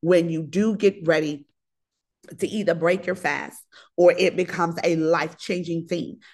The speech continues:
you're not doing more harm than good, especially when you get into the gym and you start exercising. You're like, "Oh God, I don't have any energy." Why not? Did you not have enough reserve in the body? Did you not have enough food storage, fat storage?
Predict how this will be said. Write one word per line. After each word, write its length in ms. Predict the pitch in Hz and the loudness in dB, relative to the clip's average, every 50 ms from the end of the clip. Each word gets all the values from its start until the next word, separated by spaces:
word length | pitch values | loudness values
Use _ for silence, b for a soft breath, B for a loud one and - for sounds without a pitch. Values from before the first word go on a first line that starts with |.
| b b | b b
you're 160 | 160 185 180 | 2 2 4
not 340 | 170 165 170 165 - 165 147 | 4 4 2 2 0 0 0
doing 260 | 170 165 165 165 165 | 2 2 2 2 2
more 180 | 160 151 156 | 2 0 0
harm 360 | 151 151 170 165 165 151 151 151 | 0 0 0 0 0 0 0 -2
than 200 | 143 139 147 147 | -4 -4 -4 -4
good, 360 | 147 147 131 95 90 - - _ b b b b - | -2 -2 -2 -2 -4 -8 -14 _ b b b b 2
especially 500 | 185 190 196 185 185 180 170 170 190 165 | 2 2 2 2 0 0 2 0 -2 -2
when 100 | 170 165 | -2 -2
you 80 | 160 | -2
get 160 | 156 160 170 160 | -2 0 0 0
into 240 | 156 156 156 175 | 0 0 -2 -4
the 60 | 139 147 | -6 -6
gym 320 | 147 - 151 147 151 160 | -2 -2 -2 0 0 -2
and 80 | 147 151 | -4 -4
you 100 | 143 143 | -4 -4
start 220 | 165 147 131 - - | -2 -4 -4 -2 -2
exercising. 840 | 156 165 - - 147 151 - - 147 131 143 139 139 82 85 - B B B B B | -4 -4 -4 -4 -8 -6 -2 -2 -2 -2 -2 -4 -6 -10 -12 -12 B B B B B
You're 120 | 156 170 | 4 4
like, 160 | 170 160 - - | 4 4 2 4
"Oh 120 | 175 175 | 2 4
God, 180 | 170 170 160 156 | 4 4 2 2
I 80 | 156 | 2
don't 100 | 156 160 | 0 0
have 140 | 156 160 147 | -2 -2 -2
any 160 | 151 151 - | -4 -4 -4
energy." 360 | 156 160 151 143 139 131 139 131 | -4 -4 -4 -4 -6 -6 -6 -2
Why 240 | 139 143 143 147 151 | 0 2 2 2 2
not? 340 | 156 156 143 127 - - | 2 0 0 0 -2 -6
Did 160 | - 151 139 147 | -8 -8 -6 -6
you 100 | 143 135 | -6 -4
not 400 | 135 131 143 143 147 139 - - | -2 0 2 2 2 2 0 0
have 220 | - 139 131 131 | -2 -2 -2 -2
enough 240 | 139 160 160 139 - - | -2 -2 -2 -4 -4 -4
reserve 540 | 127 151 143 131 147 135 131 123 - - - - | -2 -2 -2 0 0 0 0 0 -2 -6 -6 -4
in 160 | 156 156 139 | -4 -4 -4
the 80 | 139 143 | -4 -4
body? 480 | 151 151 135 123 113 104 113 113 - _ B B B - | -2 -2 -2 -2 -2 -4 -8 -12 -12 _ B B B -4
Did 120 | 170 165 | -4 -2
you 80 | 156 160 | -2 0
not 240 | 156 170 151 151 160 | 2 2 2 2 2
have 160 | 151 143 151 | 0 0 0
enough 220 | 147 156 147 151 - - | 0 -2 -4 -6 -10 -6
food 240 | - 180 165 151 - | -2 -2 -2 -2 -4
storage, 460 | - - - 147 127 104 104 - - | -8 0 2 2 4 4 0 -2 -6
fat 420 | - - _ 170 165 165 160 160 - | -12 -6 _ -2 0 0 -2 -4 -6
storage? 540 | - - 147 123 104 - - - - - | -4 -2 -2 -2 -2 -6 -12 -18 -20 -20